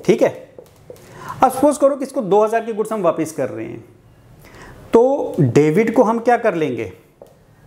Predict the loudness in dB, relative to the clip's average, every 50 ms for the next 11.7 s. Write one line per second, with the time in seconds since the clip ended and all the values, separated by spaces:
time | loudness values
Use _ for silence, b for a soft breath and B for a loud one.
0 | -20 -20 -2 0 2 2 4 4 4 4 4 2 0 -2 0 0 0 0 0 -2
1 | -4 -4 -4 -4 0 2 2 2 4 2 2 0 0 -4 -6 -6 -8 -8 -10 -12
2 | -14 -14 -16 -18 -18 -14 -6 -2 0 2 2 2 2 2 0 0 -2 -2 0 2
3 | 2 2 2 2 0 0 0 0 -2 -6 -4 -6 -6 -6 -10 -12 -14 B B B
4 | B B 2 4 4 4 6 4 2 4 4 2 2 2 0 -4 -10 -18 -20 _
5 | _ _ _ _ _ _ _ _ _ _ _ _ _ _ _ -20 -20 -20 -20 -20
6 | -20 -2 0 0 0 4 4 4 4 4 4 2 -2 -6 -10 -12 -18 -20 -20 -20
7 | -20 -20 -20 -20 -20 -20 -2 0 2 2 2 2 0 -2 -2 -4 -8 -12 -16 -20
8 | -20 -20 -20 -20 -20 -20 -20 -20 -20 -20 -20 -20 -20 B B B B B B B
9 | B -20 -14 0 2 2 4 6 4 4 4 4 2 2 2 2 0 0 2 2
10 | 2 2 2 2 0 0 0 -2 -2 0 0 -2 -4 -4 -8 -14 -20 _ _ _
11 | _ _ _ _ _ -2 0 0 2 2 0 0 0 -4